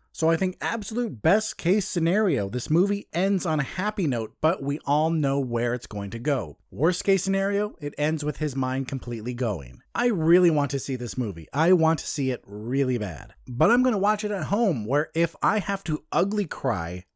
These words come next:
I can do it where maybe only my cat or my fiance will see me. That's it.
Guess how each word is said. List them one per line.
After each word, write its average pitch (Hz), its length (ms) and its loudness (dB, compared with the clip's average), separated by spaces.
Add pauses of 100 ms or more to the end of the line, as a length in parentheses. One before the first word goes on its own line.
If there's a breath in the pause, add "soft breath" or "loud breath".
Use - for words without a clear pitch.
I 143 280 0
can 165 300 0
do 123 220 0
it 127 160 -4
where 120 400 -2 (440 soft breath)
maybe 185 480 0 (120)
only 190 360 2
my 165 180 2
cat 131 460 -4
or 131 120 2
my 135 140 0
fiance 113 480 -4
will 110 180 -4
see 143 240 0
me. - 280 -10 (140)
That's 147 360 -2
it. - 240 -2